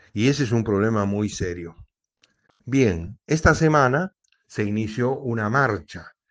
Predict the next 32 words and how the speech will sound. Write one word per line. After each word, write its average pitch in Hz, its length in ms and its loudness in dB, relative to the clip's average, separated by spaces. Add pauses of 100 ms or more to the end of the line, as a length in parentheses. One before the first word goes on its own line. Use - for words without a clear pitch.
(320)
llamada 117 600 2
por 107 180 0
Evo 120 200 2
Morales 120 520 0
Marcha 123 440 0
para 98 200 -2
Salvar 107 600 0
a 92 100 -4
Bolivia. 92 680 -4 (580)
Es 117 160 -2
una 131 220 2
marcha 135 400 0
que 110 160 -2
salió 127 480 4
desde 95 300 0
Cochabamba 104 880 0 (480)
y 107 160 -2
que 110 160 -2
va 139 380 2
rumbo 120 680 0
a 95 140 -6
La 92 200 -6
Paz, - 680 -10 (220)
que 104 160 0
es 95 100 -4
la 98 160 -4
sede 110 480 -2
del 92 180 -6
gobierno 92 460 -4
boliviano. 87 500 -10 (840)
Esta 123 240 -2
marcha, 151 680 2